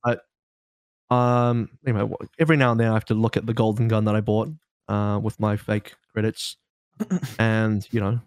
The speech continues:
Speaker 1: I paid for this, you know, well, not with real money, just paid for it with my credit. Anyway,
Speaker 2: Time,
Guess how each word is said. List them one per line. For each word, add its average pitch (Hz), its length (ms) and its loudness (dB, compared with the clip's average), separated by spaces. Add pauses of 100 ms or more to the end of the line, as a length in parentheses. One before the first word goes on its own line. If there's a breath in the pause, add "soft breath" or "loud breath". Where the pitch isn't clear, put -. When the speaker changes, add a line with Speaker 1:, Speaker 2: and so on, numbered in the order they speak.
(340)
Speaker 1:
I 113 80 0
paid 147 260 0
for 107 80 -6
this, 95 280 -6
you 101 60 -8
know, 101 120 -6
well, 110 240 0
not 117 220 -2
with 107 200 -2
real 104 140 2
money, 98 220 -2
just - 340 -10 (200)
paid 110 140 0
for - 100 -12
it - 60 -8
with - 140 -8
my 101 80 -4
credit. - 260 -6
Anyway, 127 240 2
Speaker 2:
Time, 87 180 -4